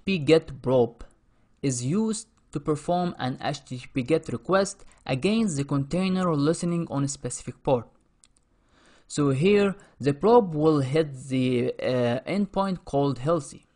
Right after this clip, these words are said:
on port eighty on the container, Nginx container.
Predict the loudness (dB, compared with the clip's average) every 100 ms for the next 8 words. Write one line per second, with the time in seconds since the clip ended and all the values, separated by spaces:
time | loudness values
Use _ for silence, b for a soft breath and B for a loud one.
0 | _ _ _ _ _ _ _ _ _ _
1 | _ b b b _ -4 -4 4 6 6
2 | 2 0 2 2 0 -2 -2 -6 _ _
3 | _ _ _ _ -20 _ _ _ -4 -2
4 | -2 -2 -2 -2 -2 0 -2 -2 -4 -2
5 | -2 -4 -8 -6 -4 -4